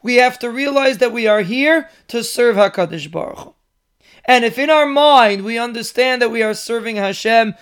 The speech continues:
it doesn't make a difference how much time we spend on the things that we have to spend time on. If our ultimate purpose is serving HaKadosh Baruch Hu, we get the same schar as somebody else that doesn't have to do it.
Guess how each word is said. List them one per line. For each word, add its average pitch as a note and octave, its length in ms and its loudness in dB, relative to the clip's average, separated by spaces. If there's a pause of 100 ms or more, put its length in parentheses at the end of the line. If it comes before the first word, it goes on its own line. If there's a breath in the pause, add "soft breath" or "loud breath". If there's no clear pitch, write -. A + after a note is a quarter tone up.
(160 soft breath)
it A3+ 160 -4
doesn't C4+ 300 4
make C4+ 180 -2
a C4 80 -4
difference B3 420 -8
how A3+ 140 -2
much A#3+ 260 -10
time A#3 380 -4
we A3 140 -8
spend A#3 480 -2 (240 soft breath)
on A3+ 160 0
the G#3+ 80 -6
things A#3+ 320 -8
that G#3+ 140 -6
we G#3+ 100 -2
have G#3 220 2
to G3+ 120 -8
spend G3+ 300 -8
time F3 260 -6
on. - 160 -20 (720 soft breath)
If A#3+ 200 -4
our A#3 160 4
ultimate C4+ 560 -2
purpose - 580 -6 (240 soft breath)
is A#3 240 -2
serving B3+ 460 0
HaKadosh G3 600 -2
Baruch C#4 400 6
Hu, C#4+ 280 -2 (180 soft breath)
we A#3 220 -2
get C4+ 320 2
the B3 100 -6
same B3 360 -4
schar B3+ 600 4 (160 loud breath)
as A#3+ 200 0
somebody A#3 400 -2
else A#3+ 220 0
that A3 140 -4
doesn't F#3 300 -2
have E3 220 -8
to D3+ 100 -16
do G3+ 160 -18
it. - 220 -20